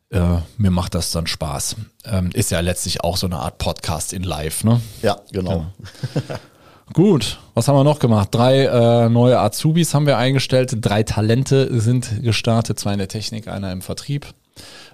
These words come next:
Speaker 1: Ähm, somit hoffen wir mal, dass die auch alle bis zum Ende durchhalten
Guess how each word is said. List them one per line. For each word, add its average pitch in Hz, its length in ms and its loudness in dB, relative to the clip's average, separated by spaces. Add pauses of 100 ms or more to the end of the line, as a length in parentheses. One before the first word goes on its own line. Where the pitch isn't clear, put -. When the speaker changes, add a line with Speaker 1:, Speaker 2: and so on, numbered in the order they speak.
(140)
Speaker 1:
Ähm, 92 500 0 (220)
somit 90 640 -2 (760)
hoffen - 180 -2
wir 90 80 0
mal, 92 160 0
dass 90 160 -2
die - 120 -6
auch - 220 -6
alle 92 140 -2
bis 87 200 -8
zum 85 160 -6
Ende 87 220 -6
durchhalten 107 920 0